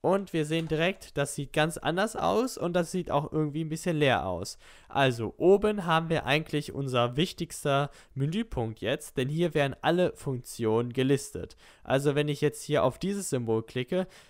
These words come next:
sehe ich alle Overlays und diese kann ich favorisieren und ich kann auch welche aus meinen Favoriten entfernen und ich kann im Endeffekt oben die Leiste wie eine Art Taskleiste oder Startmenü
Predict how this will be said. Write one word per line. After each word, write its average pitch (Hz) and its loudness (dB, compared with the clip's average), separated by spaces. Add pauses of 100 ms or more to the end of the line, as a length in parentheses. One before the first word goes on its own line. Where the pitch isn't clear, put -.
(120)
sehe 139 0
ich - -8
alle 151 6
Overlays 98 2
und 135 -2
diese 156 0
kann 143 -6
ich 139 -8
favorisieren 123 -2 (220)
und 135 -2
ich 135 -4
kann 147 -4
auch 139 -2
welche 135 0
aus 123 -2
meinen 123 -2
Favoriten 120 -6
entfernen 131 -2 (260)
und 127 0
ich 131 -2
kann 170 0
im 170 2
Endeffekt 202 -2
oben 190 4
die 147 -4
Leiste 165 0 (280)
wie 165 2
eine 156 2
Art - 0 (420)
Taskleiste 143 4
oder 113 4
Startmenü 131 0